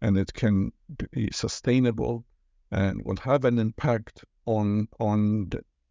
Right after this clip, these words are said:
on the partner, local partner, beyond the life of the project.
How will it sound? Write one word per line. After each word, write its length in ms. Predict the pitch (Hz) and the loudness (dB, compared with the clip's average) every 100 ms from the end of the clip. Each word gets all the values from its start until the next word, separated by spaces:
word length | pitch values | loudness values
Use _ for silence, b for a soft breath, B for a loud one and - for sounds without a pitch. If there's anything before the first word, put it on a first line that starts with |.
| - | -4
on 240 | 135 143 | 0 2
the 260 | 107 95 90 - _ _ _ _ _ _ _ _ - | 4 2 2 -6 _ _ _ _ _ _ _ _ 2
partner, 420 | 127 120 - 95 90 | 2 2 -2 -2 2
local 380 | 110 110 120 | 2 2 -6
partner, 460 | - 117 107 107 107 - _ _ _ 151 | -2 0 2 0 -4 -6 _ _ _ -4
beyond 640 | 135 120 135 143 135 120 _ _ _ 120 | 0 0 0 0 0 -4 _ _ _ 0
the 140 | 117 | 0
life 580 | 101 110 113 107 - - _ _ - | 2 0 2 -2 -6 -18 _ _ 2
of 260 | 104 95 - | 2 2 0
the 300 | 107 104 - _ _ _ _ _ | 2 2 -4 _ _ _ _ _
project. 480 | 127 104 85 - - | 2 2 2 -2 -6